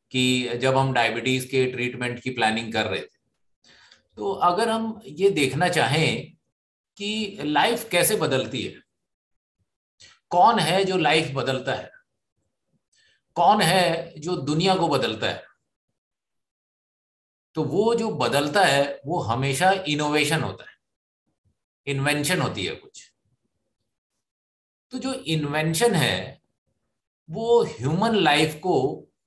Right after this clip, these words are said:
ग्रो करने में बड़ा इंपॉर्टेंट है और वो invention क्या लेके आता है?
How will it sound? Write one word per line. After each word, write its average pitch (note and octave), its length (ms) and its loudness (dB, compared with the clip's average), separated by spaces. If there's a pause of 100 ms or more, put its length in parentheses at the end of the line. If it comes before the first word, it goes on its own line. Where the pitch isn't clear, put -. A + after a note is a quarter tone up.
ग्रो D3 540 0
करने D#3 280 0
में C#3 400 -4 (120)
बड़ा F3 160 2
इंपॉर्टेंट G2+ 520 -6
है - 180 -20 (1120)
और F3 140 0
वो G3+ 120 2
invention D#3+ 800 -2
क्या F3+ 220 6
लेके E3 300 0
आता C3 220 0
है? F2 260 -6